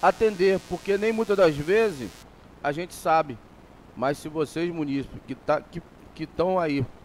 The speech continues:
né, na ponta, que precisa, trouxer, a gente vai levar o prefeito e tem certeza que vai ter um entendimento pra todo mundo ser agraciado.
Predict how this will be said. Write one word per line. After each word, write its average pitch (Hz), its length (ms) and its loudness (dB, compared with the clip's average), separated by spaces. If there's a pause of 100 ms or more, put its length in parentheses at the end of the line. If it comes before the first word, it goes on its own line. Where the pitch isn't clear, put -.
(160)
né, 127 280 -4 (200)
na 143 140 0
ponta, 135 540 2 (280)
que 175 120 -6
precisa, 135 760 -2 (100)
trouxer, 156 640 -2 (380)
a - 40 -8
gente 135 200 -6
vai 139 80 -2
levar 135 180 -4
o 139 80 0
prefeito 135 440 -6
e - 20 -20
tem 147 160 -8
certeza 127 440 -6
que 131 80 -16
vai 123 100 -6
ter 127 120 -14
um 127 60 -8
entendimento 123 760 -6 (400)
pra 120 160 0
todo 143 340 -2
mundo 127 220 -4
ser - 140 -6
agraciado. 117 580 -4